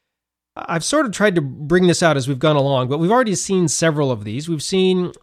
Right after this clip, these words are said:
God giving ruling and redeeming and communicating to man. Uh, we saw that, um, by being made in the image of God, the, the, the statue of God, remember,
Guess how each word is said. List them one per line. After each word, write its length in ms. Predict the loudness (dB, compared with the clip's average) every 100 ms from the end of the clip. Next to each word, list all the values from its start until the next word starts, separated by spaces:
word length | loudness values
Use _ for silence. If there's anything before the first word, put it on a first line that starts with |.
| -10
God 320 | -2 0 0 0
giving 380 | 0 0 2
ruling 480 | 4 6 6 4 2
and 160 | 2 0
redeeming 600 | -2 4 4 6 4 2
and 140 | -2
communicating 1000 | -2 0 4 2 2 0 2 2 0 -2 -4
to 100 | -2
man. 500 | 0 2 2 0 -2 -6 _ _ _ _ _ _
Uh, 440 | -10 -8 -8 -10 -14
we 340 | -14 -8 -4
saw 280 | -2 2 4
that, 260 | 4 0 -2
um, 500 | -2 0 0 -2 0
by 200 | 4 4
being 280 | 4 6 6
made 240 | 6 4
in 100 | 4
the 80 | 2
image 260 | 2 2
of 120 | 0 -2
God, 560 | 0 0 -2 -4 -8
the, 120 | -8
the, 180 | -8 -8
the 140 | -6 -6
statue 720 | -6 -4 -2 -2 -2 -2 0
of 160 | 0
God, 280 | 2 2 2
remember, 600 | 4 4 2 0 -2 -6